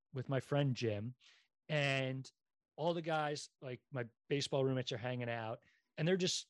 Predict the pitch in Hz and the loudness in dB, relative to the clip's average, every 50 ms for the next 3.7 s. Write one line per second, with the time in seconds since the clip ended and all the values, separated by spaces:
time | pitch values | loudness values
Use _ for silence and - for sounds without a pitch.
0 | _ - - 160 156 147 143 131 127 123 123 131 143 - - 123 127 127 127 123 | _ -4 -2 0 0 0 0 0 0 0 -2 -2 -4 -6 -8 -8 -6 -6 -4 -4
1 | 120 120 120 139 - 139 131 131 135 135 135 - 214 196 156 135 139 135 - - | -2 -2 -4 -4 -4 -4 -4 -2 -2 -2 -2 0 0 0 2 2 0 0 0 -2
2 | 135 131 127 123 123 _ _ _ _ _ _ _ - 135 131 127 - - 214 214 | -2 -2 -2 -2 -6 _ _ _ _ _ _ _ -10 -10 -10 -8 -8 -8 -6 -4
3 | - 113 104 95 107 110 127 135 - - - 180 160 | -2 -2 -2 -2 -2 0 0 -2 -2 -2 -2 -4 -4